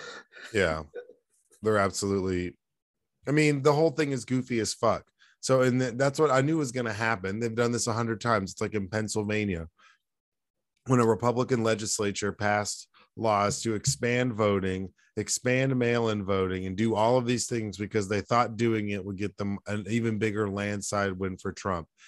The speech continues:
And then in the end, all those people who voted to do that complained about all the mail-in votes coming in that weren't, that were for Biden and weren't for Trump, and they ended up losing because more people voted. So they voted against what, I guess, what was their best interest.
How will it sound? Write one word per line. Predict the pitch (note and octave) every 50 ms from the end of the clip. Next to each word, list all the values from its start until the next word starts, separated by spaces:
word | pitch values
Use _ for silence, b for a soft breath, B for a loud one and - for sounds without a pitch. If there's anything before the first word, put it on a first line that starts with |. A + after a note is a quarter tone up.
| b b b b
And | - A2 A2+
then | A#2+ B2 B2 A#2
in | A2+ A2
the | A2 A#2 A#2
end, | C3 D3+ D3+ C3+ A#2+ A2+ A2 G#2+ G2+ B B B B B -
all | - A#2+ C3 C3+
those | C3 C#3+ C#3+ C3+ C3+
people | - D3 D3 C3+ B2 A#2+
who | B2 B2+ A#2
voted | G2+ B2+ C3 C3 C3 B2 A2+
to | - A#2
do | A#2+ C#3 D3 D3 C3
that | A2+ G#2+ G#2 F#2+ -
complained | - - G#2 G2 - B2 B2+ B2+ B2+ B2 A#2
about | A2 A2 A2 A2 A2
all | A2 A2 A2 G#2
the | G#2+ G#2
mail-in | G#2+ G#2+ A2 G#2+ A2 A2 G#2 G#2
votes | F#2+ A2 A2 G#2+ G2 -
coming | - - G#2+ G2+ G2+ G2+ G2
in | G2 F#2+ F#2+
that | F#2+ F#2+ F2+ G#2
weren't, | G#2+ G#2 A2 A2+ A2+ A2 A2 F2 F#2+
that | A2 G#2+ G#2
were | A2 G#2
for | - G#2+ G#2
Biden | F2+ G2+ G#2+ G#2+ G#2 G2 G2 F#2+
and | F#2+ F#2
weren't | F#2+ G2 G2 F2+ -
for | - F#2+
Trump, | - - - G2 F2+ E2+ E2
and | F#2 F2+
they | F#2 F#2+
ended | F#2+ F#2 F2+ F2+
up | F#2+ F2 -
losing | G2 F#2+ F#2+ E2 D#2 - _ _ b b b b
because | - - - G#2+ G2+
more | G#2+ G#2+ G#2 G2
people | - G#2+ G#2 G2 G2+ F#2+
voted. | F2+ G2+ G2 F#2 E2 D#2 - - b b b b -
So | - C3
they | B2 A#2+ A#2
voted | G#2 G2 A#2+ B2 B2 B2 A#2 G#2+
against | G#2+ F#2+ A2 A2 A2 A2 - -
what, | A2+ G#2
I | G#2+
guess, | G#2+ A2+ A2+ G2+ -
what | A2+ A2
was | A2 G#2+ G2
their | G2+ G#2+ F#2+
best | F2 G2+ G2 - -
interest. | G2+ G#2 A2 G#2 - F#2 F2 F2 F2 - -